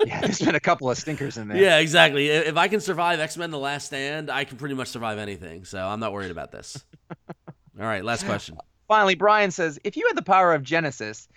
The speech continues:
Speaker 1: and used it when telling someone to go screw, what exactly would they then do?"
Speaker 2: Well, that's obvious.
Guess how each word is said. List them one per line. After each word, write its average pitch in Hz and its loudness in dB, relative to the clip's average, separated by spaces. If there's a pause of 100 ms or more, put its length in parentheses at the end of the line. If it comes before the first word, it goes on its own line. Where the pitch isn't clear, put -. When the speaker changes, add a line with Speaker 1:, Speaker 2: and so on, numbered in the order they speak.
(280)
Speaker 1:
and 151 0
used 185 -2
it 196 4
when 170 2
telling 165 2
someone 147 -2
to 135 -2
go 135 2
screw, 123 -2 (220)
what 208 4
exactly 190 2
would 175 -4
they 180 -4
then 165 -2
do?" 151 -6 (100)
Speaker 2:
Well, 190 -6
that's 190 -4
obvious. 143 -4